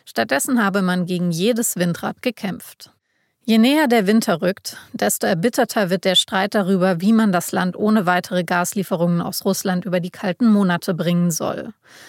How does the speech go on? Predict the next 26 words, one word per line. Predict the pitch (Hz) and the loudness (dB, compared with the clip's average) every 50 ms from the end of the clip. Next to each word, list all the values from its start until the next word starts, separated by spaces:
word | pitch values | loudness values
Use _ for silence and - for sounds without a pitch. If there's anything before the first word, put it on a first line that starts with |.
| - - | -20 -20
Vor | - - - 208 - | -8 -4 -2 -2 -2
allem, | - 208 220 247 269 277 - - _ - | 0 0 0 0 0 -2 -2 -6 _ -4
wenn | 220 220 220 | 0 0 2
dann | 226 208 233 | 0 0 -2
auch | - 220 214 | -2 -2 -2
noch | 233 233 208 | -2 -2 -4
der | - - 208 | -2 -2 -4
Strom | 185 - - - 240 262 254 226 | -4 -4 -4 -2 0 0 0 0
knapp | - - 185 175 - - | 0 -2 -2 -2 -2 -2
werden | 190 180 180 170 175 165 | -2 0 0 0 0 -2
könnte. | - - 180 170 165 165 - 202 - - - _ _ _ _ _ _ _ _ _ _ _ _ _ _ _ _ _ _ _ | -2 -2 -2 -2 -2 -4 -6 -6 -8 -8 -10 _ _ _ _ _ _ _ _ _ _ _ _ _ _ _ _ _ _ _
Besonders | - 214 185 170 196 220 262 269 220 - | -4 -2 0 0 0 2 2 2 0 0
ungünstig, | 233 214 185 180 170 175 175 170 - - 214 247 247 - - - | 0 -2 0 0 0 -2 -2 -4 -4 -4 -4 -4 -4 -6 -8 -6
das | - 208 - - | -4 -4 -4 -4
alles | - - 269 262 254 - | -4 -4 -4 -2 -4 -2
fällt | - 214 202 202 - | 0 0 0 0 0
jetzt | 208 180 - - - | -4 -4 -6 -4 -2
auch | 220 226 220 - | 0 0 0 0
noch | 226 220 - | 0 0 0
mit | 208 190 165 | -2 -2 -2
dem | - 180 180 | 0 0 0
letzten | 175 175 190 - - - - 196 | 0 0 0 -2 -4 -4 -2 -2
Stück | - - - - 196 175 _ | -2 -2 -4 -4 -4 -4 _
des | - 208 196 - | -4 -4 -2 -2
Atomausstiegs | 220 214 - - 220 202 190 180 175 165 - - - 202 156 - - - | -4 -4 -2 0 2 2 2 2 0 -2 -4 -6 -6 -6 -6 -4 -4 -4
zusammen. | - 180 160 185 180 175 165 175 233 233 | -2 -2 0 0 0 0 0 -2 -6 -8